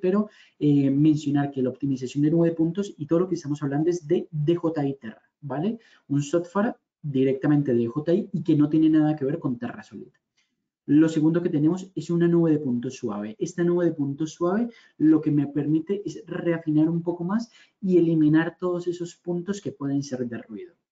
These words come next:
Segundo, me permite, bueno, cuarta, me permite hacer la clasificación muy somera de la, los puntos de tierra.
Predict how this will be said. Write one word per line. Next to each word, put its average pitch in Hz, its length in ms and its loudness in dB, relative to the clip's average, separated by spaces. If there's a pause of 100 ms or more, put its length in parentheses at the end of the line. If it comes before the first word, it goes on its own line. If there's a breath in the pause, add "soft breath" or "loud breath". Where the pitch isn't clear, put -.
(1000)
Segundo, 185 760 0
me 156 260 4
permite, 156 500 0
bueno, 135 320 -6
cuarta, 143 300 -2
me 123 100 -2
permite 127 380 -2
hacer 151 240 -4
la 147 160 0
clasificación 135 1120 -4
muy 170 1300 4
somera 175 580 0 (360 loud breath)
de 208 400 0 (100)
la, 139 560 0
los 139 200 -4
puntos 143 360 0
de 120 80 0
tierra. 117 400 -10